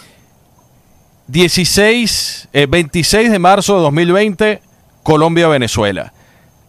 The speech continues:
Treinta y uno de marzo de dos mil veinte, Venezuela-Paraguay, partido mega recontra, eso es una final, mega recontra vital, Venezuela-Paraguay.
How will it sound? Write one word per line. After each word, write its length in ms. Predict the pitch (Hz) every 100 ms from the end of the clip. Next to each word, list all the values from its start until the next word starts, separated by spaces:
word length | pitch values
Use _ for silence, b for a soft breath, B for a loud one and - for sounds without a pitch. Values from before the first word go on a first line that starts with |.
| -
Treinta 400 | 175 185 156 175
y 100 | 190
uno 240 | 226 226
de 80 | 180
marzo 340 | 185 196 202
de 40 | 180
dos 80 |
mil 160 | 160 185
veinte, 340 | 208 208 214
Venezuela-Paraguay, 1120 | 170 156 151 - 185 196 185 156 143 165 190 190
partido 640 | 160 139 - 175 196 180
mega 480 | 147 170 175 165 170
recontra, 640 | 160 165 - 196 214 214
eso 200 | 165 214
es 40 |
una 140 | 208 202
final, 420 | 156 135 127 98
mega 460 | 123 185 208 208 202
recontra 640 | 190 190 214 233 220 233
vital, 460 | 175 135 208 240
Venezuela-Paraguay. 1040 | 208 180 151 180 185 185 160 123 117 98